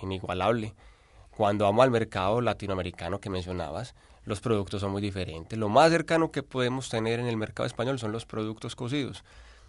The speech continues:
Y cuando nosotros nos paramos en, en esa base y entramos a indagarle al consumidor, posiblemente lo que es un criterio tecnológico de un buen producto no es necesariamente la, la percepción del consumidor.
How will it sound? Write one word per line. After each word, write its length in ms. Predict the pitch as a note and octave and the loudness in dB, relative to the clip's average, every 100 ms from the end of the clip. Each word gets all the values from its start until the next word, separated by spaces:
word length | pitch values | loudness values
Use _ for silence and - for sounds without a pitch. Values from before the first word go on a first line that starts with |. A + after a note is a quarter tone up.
| - - - - | -20 -20 -20 -12
Y 440 | G2 G2 G2 G2+ - | -8 -6 -6 -8 -10
cuando 260 | - G#2 G#2 | -4 -2 -2
nosotros 240 | G#2+ G#2 | -4 -4
nos 120 | C3+ B2+ | -6 -4
paramos 540 | A2 G2 G#2+ B2+ B2 | -2 0 -2 -2 -6
en, 260 | A2 G2 F#2+ | -6 -6 -6
en 120 | G2+ | -6
esa 180 | G2+ A2+ | -4 0
base 400 | A2+ A2 A#2 A2+ - - - _ | 0 0 -4 -10 -14 -20 -20 _
y 160 | - G2 | -8 -4
entramos 520 | G2 F#2 F#2+ G2 A#2+ | -4 -4 -4 -2 -2
a 60 | A2+ | -2
indagarle 500 | G#2 G2 F#2+ F#2+ A#2 | -2 -4 -4 -2 -4
al 100 | A#2+ | -2
consumidor, 680 | B2 A2+ B2 A2+ G#2+ G#2 G#2+ - - - - - | 0 0 0 0 0 -2 -8 -16 -20 -20 -20 -6
posiblemente 680 | G2+ G2 G2+ G#2+ A#2+ A#2 B2 | -4 -2 -2 0 0 -2 -2
lo 140 | A2 | -2
que 80 | G#2 | -4
es 60 | |
un 80 | A#2 | -6
criterio 480 | A2+ B2+ - A#2+ A#2 | -4 -6 -2 -2 -4
tecnológico 840 | - A2 G#2 G2+ G2+ G2+ A#2+ A2+ | -4 -2 -2 -2 -2 -4 -6 -4
de 80 | G2+ | -4
un 200 | F#2+ G#2 | -2 0
buen 180 | B2 A#2 | 2 2
producto 460 | B2 B2+ C3 B2+ G#2 | 2 0 0 -2 -2
no 100 | G2+ | 0
es 80 | |
necesariamente 720 | G#2+ A2 G2+ G2 G#2 A2 G#2+ A2+ | -2 -4 -4 -2 -2 -2 -4 -4
la, 240 | G2+ F#2 - | -4 -4 -8
la 120 | - | -14
percepción 460 | - F#2+ F#2 F#2 F#2+ | -12 -10 -10 -8 -8
del 120 | G2+ | -6
consumidor. 540 | G#2+ G2+ G2 A#2+ C3 | -6 -6 -2 -2 -4